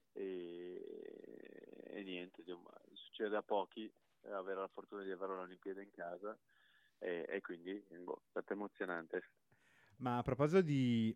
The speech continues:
Speaker 2: di Ol-, di Olimpiadi, cosa ti aspetti e se ci credi un po' nella candidatura di, di Milano delle, delle Olimpiadi in-, per le pros-, per le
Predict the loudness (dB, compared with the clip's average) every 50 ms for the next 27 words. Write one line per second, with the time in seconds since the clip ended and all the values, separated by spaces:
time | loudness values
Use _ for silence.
0 | 0 _ -6 0 8 12 12 12 12 12 8 4 6 8 8 8 8 6 4 4
1 | 6 6 6 6 4 2 0 0 -4 _ _ _ _ _ _ 8 10 10 10 10
2 | 10 8 6 8 10 10 12 12 10 8 2 6 8 10 10 10 8 6 2 2
3 | 2 2 2 2 -2 -8 -16 -16 2 4 4 6 6 6 6 10 10 10 10 8
4 | 8 10 10 10 12 10 8 8 8 6 6 8 8 8 8 10 10 10 10 10
5 | 8 4 4 4 4 4 4 2 0 -2 _ _ _ -20 -20 -20 -20 -6 2 4
6 | 6 8 10 10 10 8 8 8 8 8 10 10 10 10 8 8 6 6 4 6
7 | 6 6 6 6 8 8 8 8 8 6 6 6 6 8 8 8 8 8 6 4
8 | 4 -2 -6 0 2 4 4 4